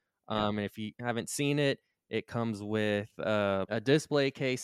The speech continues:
Speaker 2: steelbook display case. It comes with a Constellation patch. It comes with a digital game download, and you actually get access to the game five days early. And it comes with some other extra downloadable content. And then it comes with a watch case that looks really cool. Looks like it was designed by nasa,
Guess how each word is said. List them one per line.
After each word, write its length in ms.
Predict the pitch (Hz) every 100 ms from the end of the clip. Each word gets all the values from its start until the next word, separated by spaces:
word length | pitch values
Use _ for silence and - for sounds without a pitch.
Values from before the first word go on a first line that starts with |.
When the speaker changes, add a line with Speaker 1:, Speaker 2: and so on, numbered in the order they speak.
| -
Speaker 2:
steelbook 380 | 123 117 123 107
display 400 | 120 - 120 113
case. 400 | 120 113 113 -
It 140 | 101
comes 300 | 113 107 104
with 280 | 104 107 104
a 60 | 90
Constellation 880 | 104 104 - 104 117 143 131 127
patch. 420 | 123 123 123 120 - _ _
It 140 | - -
comes 260 | 113 110
with 180 | 107 104
a 40 | 104
digital 360 | 120 110 110
game 280 | 104 123 139
download, 480 | 131 131 139 135 127
and 80 | 107
you 80 | 107
actually 300 | 110 - 107
get 180 | 107 87
access 500 | 101 - - 107 -
to 80 | 107
the 100 | 101
game 260 | 104 98 - -
five 280 | 107 113 104
days 360 | 107 110 104 -
early. 500 | 104 113 135 143 143 - _ _ -
And 140 | 104 104
it 100 | -
comes 240 | 104 101
with 180 | 104 -
some 440 | - 101 98 98 -
other 280 | 104 104 98
extra 300 | 98 - 98
downloadable 640 | 98 101 104 104 98 95
content. 560 | - 127 127 135 123 - _ _ _ -
And 160 | 107
then 140 | 117 110
it 80 |
comes 280 | - 113 104
with 240 | 104 110 -
a 100 | 101
watch 400 | 98 113 127 -
case 360 | 110 101 98 -
that 120 | 98
looks 180 | 104 107
really 300 | 147 139 110
cool. 220 | 117 107
Looks 200 | 117 -
like 160 | 107 98
it 60 |
was 180 | 104 101
designed 460 | 104 98 101 101 101
by 160 | 95
nasa, 640 | 95 98 101 101 - 95